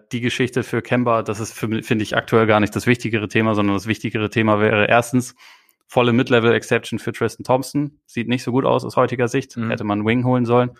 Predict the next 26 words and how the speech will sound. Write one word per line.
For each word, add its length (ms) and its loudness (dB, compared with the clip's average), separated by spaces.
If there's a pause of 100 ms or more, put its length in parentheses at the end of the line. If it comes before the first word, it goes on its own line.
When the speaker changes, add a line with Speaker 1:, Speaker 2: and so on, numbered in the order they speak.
(300)
Speaker 1:
Und 140 -4
zweitens, 600 0 (720)
wenn 220 0
wirklich 320 -6
Miles 320 -2
Turner 280 2
und 160 -2
Doug 200 2
McDermott 460 0
für 440 0
Speaker 2:
<laughs> 60 -12
Speaker 1:
Hayward 360 0
zu 120 -4
haben 180 4
Speaker 2:
Ja. 60 2
Speaker 1:
gewesen 320 -2
wären, 300 -4
das 340 -2
würde 200 2
man 160 -2
sicherlich 400 -6
gerade 280 -2
sehr 180 -4
gerne 220 -4
zurücknehmen, 540 -12
weil 280 2